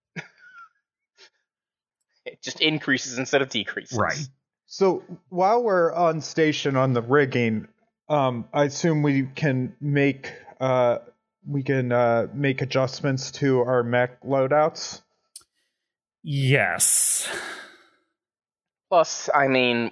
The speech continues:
Speaker 1: we're, it's not like we're, like, sitting right outside of the planet, right?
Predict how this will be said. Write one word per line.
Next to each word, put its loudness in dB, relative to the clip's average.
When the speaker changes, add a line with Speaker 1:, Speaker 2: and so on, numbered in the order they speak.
Speaker 1:
we're, 0
it's -2
not 4
like 2
we're, 0
like, -4
sitting -2
right 0
outside 0
of -18
the -10
planet, -6
right? -2